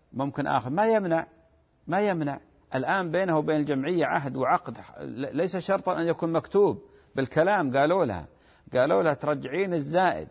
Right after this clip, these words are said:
يجب عليها ترجع الزائد، ثم تخبر الجمعية تقول: "أنا فقيرة، أنا محتاجة". خلاص يغيرون الآن من، من كونه الآن، آه، مبلغ لأجل سداد،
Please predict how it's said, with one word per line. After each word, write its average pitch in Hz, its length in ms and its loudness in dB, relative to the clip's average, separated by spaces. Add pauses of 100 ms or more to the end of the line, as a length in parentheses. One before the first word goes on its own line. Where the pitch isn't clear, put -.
يجب 151 280 -4
عليها 175 200 0
ترجع 160 380 0
الزائد، 95 380 -4 (360)
ثم 151 200 0
تخبر 160 380 -2
الجمعية 139 440 0
تقول: 127 240 -4
"أنا 160 160 0
فقيرة، 156 480 0 (400)
أنا 135 140 0
محتاجة". 160 600 0 (300)
خلاص 156 400 2
يغيرون 151 500 2
الآن 139 300 0
من، 143 320 -2
من 151 140 -4
كونه 165 420 2
الآن، 123 320 0 (480)
آه، 117 420 2
مبلغ 139 540 0
لأجل 139 540 0
سداد، 127 440 2